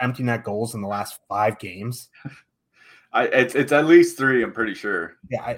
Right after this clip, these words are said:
Speaker 1: yeah.
Speaker 2: So, including two in one game.
Speaker 1: Yeah. So, like,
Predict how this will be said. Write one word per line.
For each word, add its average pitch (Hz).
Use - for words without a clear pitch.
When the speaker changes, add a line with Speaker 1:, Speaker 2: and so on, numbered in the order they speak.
Speaker 1:
yeah. 107
Speaker 2:
So, 92
including 156
two 151
in 123
one 110
game. 101
Speaker 1:
Yeah. 120
So, 127
like, 113